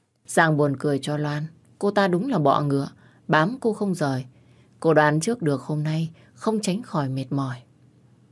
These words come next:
"Đến đây có chuyện gì? Không ở chỗ của mình, đến đây hát chèo cho ai nghe?" "Ôi dào, chị cả nóng tính thật. Chắc là cậu mấy tháng nay không đến, khiến cho chị tủi thân à? Em nói thật nhá,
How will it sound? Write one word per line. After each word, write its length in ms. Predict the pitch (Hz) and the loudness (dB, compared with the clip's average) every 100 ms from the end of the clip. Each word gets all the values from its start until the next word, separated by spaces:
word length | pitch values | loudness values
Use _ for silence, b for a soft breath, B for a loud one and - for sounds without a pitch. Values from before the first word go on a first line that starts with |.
| _ _ _ _ _ _ _ - | _ _ _ _ _ _ _ 0
"Đến 160 | 170 180 | 4 6
đây 140 | 175 | 6
có 140 | 196 196 | 4 0
chuyện 240 | 160 135 | 0 -2
gì? 280 | 131 131 127 _ _ _ | -2 -4 -6 _ _ _
Không 280 | - 208 190 | -2 2 6
ở 120 | 160 | 6
chỗ 280 | - - 277 277 | 4 0 -2 0
của 100 | 143 | 0
mình, 280 | 139 135 127 b b | 0 -4 -8 b b
đến 220 | - 170 214 | 2 4 6
đây 140 | 202 | 4
hát 220 | 226 262 | 2 -4
chèo 280 | - 151 143 | 0 0 0
cho 160 | 139 175 | -2 -2
ai 160 | 175 | -2
nghe?" 300 | 170 175 185 - _ _ _ _ _ | -2 -2 -4 -8 _ _ _ _ _
"Ôi 360 | 269 208 156 139 | 0 4 4 4
dào, 380 | 156 143 131 - _ _ _ _ | 0 0 -2 -8 _ _ _ _
chị 140 | - 160 | -4 2
cả 220 | 156 139 | 2 2
nóng 260 | 135 156 | 2 0
tính 220 | 170 170 247 | 0 -2 0
thật. 200 | 170 - _ _ _ _ | -2 -2 _ _ _ _
Chắc 200 | - 233 | 0 4
là 140 | 190 151 | 4 4
cậu 220 | 156 143 | 4 4
mấy 160 | 156 | 2
tháng 260 | 160 160 202 | 0 -2 -2
nay 140 | 220 | -2
không 220 | 196 202 185 | -2 -2 0
đến, 300 | 170 190 277 B B - | 0 -2 -8 B B 0
khiến 240 | 196 190 | 4 4
cho 120 | 262 247 | 4 2
chị 180 | 196 | 0
tủi 260 | - 156 139 | 2 0 0
thân 240 | 160 202 | 0 -2
à? 220 | 180 143 - _ _ _ b b b | -2 -2 -8 _ _ _ b b b
Em 180 | 170 160 | 2 4
nói 160 | 151 | 2
thật 180 | 160 190 | 0 -4
nhá, 280 | 156 180 208 | -2 -4 -6